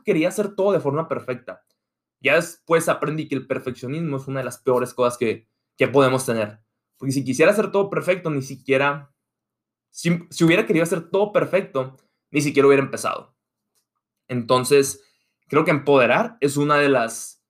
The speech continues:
características más importantes que un líder tiene que tener. Y me he dado cuenta de eso también en la escuela, porque ahorita estoy en una asociación que se llama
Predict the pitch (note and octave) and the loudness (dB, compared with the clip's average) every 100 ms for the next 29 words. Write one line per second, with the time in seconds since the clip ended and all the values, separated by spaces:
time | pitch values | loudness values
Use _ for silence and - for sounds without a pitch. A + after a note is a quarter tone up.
0 | _ _ _ _ D#3 C#3+ C3+ C#3 C3+ E3 | _ _ _ _ 0 0 0 0 0 -2
1 | E3 C#3 C#3 D3 C#3 - C3+ C#3+ C#3 A#2+ | -2 -2 -4 -8 -6 -6 -4 -4 -6 -8
2 | - - B2 A#2 A2+ A2 - - C#3 C#3 | -10 -8 -4 -2 -2 -6 -10 -4 0 4
3 | C#3 C3+ C3 A#2+ A2+ A2+ A2+ G#2+ - _ | 4 2 -2 -6 -8 -14 -16 -18 -20 _
4 | _ _ _ _ _ - C#3+ D3 F#3 A#3 | _ _ _ _ _ -4 0 4 4 4
5 | G#3+ G#3 A3 F#3 D#3 G3+ D#3+ C3+ F#3+ - | 4 4 4 4 2 -2 0 0 -2 -4
6 | - C#3+ F#3 B2+ - _ _ _ _ C#3 | 0 2 4 2 -2 _ _ _ _ 2
7 | C3+ C3 C3+ C3 A#2+ G#2 - _ _ _ | 4 2 0 0 0 -4 -14 _ _ _
8 | _ _ _ _ _ _ _ _ _ _ | _ _ _ _ _ _ _ _ _ _
9 | - C#3+ C#3+ F3+ F#3+ G3 G3+ G#3+ F#3+ C3+ | 0 2 2 0 -2 0 -2 -2 -4 -6
10 | C3 C3+ D3 - D#3 C#3 A#2 A2+ C3 C3+ | -6 -8 -10 -8 -8 -4 -4 -2 0 0
11 | C3 | 0